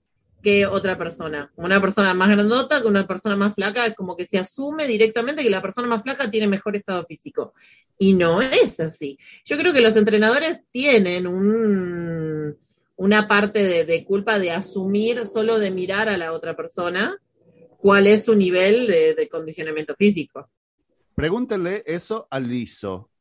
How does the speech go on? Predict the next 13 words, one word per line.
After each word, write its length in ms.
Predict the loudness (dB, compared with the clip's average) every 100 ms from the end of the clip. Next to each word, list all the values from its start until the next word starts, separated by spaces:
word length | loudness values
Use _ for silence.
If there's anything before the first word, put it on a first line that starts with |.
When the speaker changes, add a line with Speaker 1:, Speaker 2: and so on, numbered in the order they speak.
| _
Speaker 2:
¿Saben 480 | _ -6 -4 -2 -2
la, 420 | 0 0 0 -2 -4
la 160 | -6
cantante 580 | -6 -8 -6 -6 -4 -4
Lizzo 640 | -4 -4 -4 -4 -4 -4 _
que 360 | -2 -2 -2 -4
anda 440 | -4 -2 -2 -2 -2
saltando 1000 | -6 -8 -6 -4 -2 -2 -2 -2 -2 -2
y 420 | -2 -4 -6 -6
dando 300 | -6 -4 -2
vueltas 560 | 0 0 -4 -6 -6
y 120 | -4 -4
bailando 1000 | -4 -2 -2 -2 -4 -4 -2 -2 -4